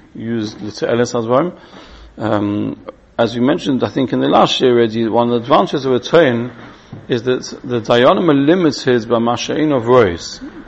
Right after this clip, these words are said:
The dayanim don't have any pre-knowledge of the situation.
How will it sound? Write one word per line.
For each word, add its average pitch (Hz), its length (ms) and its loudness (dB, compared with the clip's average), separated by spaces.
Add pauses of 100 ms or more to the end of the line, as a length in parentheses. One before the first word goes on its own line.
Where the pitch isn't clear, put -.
The - 80 -14
dayanim 151 480 2
don't 175 180 6
have 156 140 0
any 147 180 0
pre-knowledge 147 1400 -2
of 120 120 -2
the 113 60 -4
situation. 120 720 -4